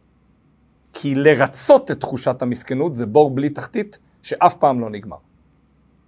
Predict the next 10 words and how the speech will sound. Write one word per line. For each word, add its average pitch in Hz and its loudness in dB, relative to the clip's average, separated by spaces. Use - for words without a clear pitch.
זאת 123 -10
אומרת, 196 2
זה 143 2
לא 262 8
אומר 220 4
שאם 208 -2
נחיה 180 2
ליד 156 4
אדם 151 0
כזה, 87 -8